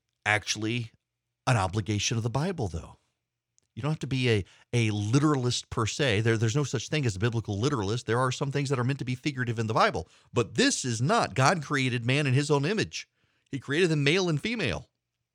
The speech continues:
So you, you can't be down with the idea, uh, of the prevailing sexual ethic of the day of, of transgenderism. No, God makes us man and woman. God stitched us together, raised us up from the dust of the earth. He stitched us together in our mother's wombs.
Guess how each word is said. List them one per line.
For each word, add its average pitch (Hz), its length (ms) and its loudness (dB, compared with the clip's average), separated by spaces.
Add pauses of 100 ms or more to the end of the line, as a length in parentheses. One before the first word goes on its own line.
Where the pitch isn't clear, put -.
(480)
So - 100 -2
you, 147 200 0
you 170 200 -4
can't - 260 -8
be 175 120 -8
down 175 360 0
with 127 180 0
the 139 120 -2
idea, 135 560 -2 (400)
uh, 123 220 6
of 127 180 2
the 127 80 0
prevailing 139 760 0
sexual 143 440 -2
ethic 139 240 -2
of 127 120 -2
the 123 60 -2
day 120 300 2
of, 107 720 -2
of 110 240 0
transgenderism. 120 920 0
No, 117 220 2
God 113 440 0
makes 110 280 -4
us - 180 -10 (160)
man 92 160 -2
and 82 160 -4
woman. 80 320 -8 (1800)
God 110 320 0
stitched - 440 -8
us 123 80 -4
together, 120 420 -2
raised 123 480 0
us 135 140 -4
up 156 120 -2
from 127 140 -8
the 110 60 -2
dust 107 200 0
of 104 60 -6
the 101 80 -2
earth. 92 140 -4
He 123 100 -6
stitched - 340 -8
us 143 80 -8
together 135 320 -2
in 127 80 -2
our 127 60 0
mother's 127 320 -2
wombs. 156 300 -6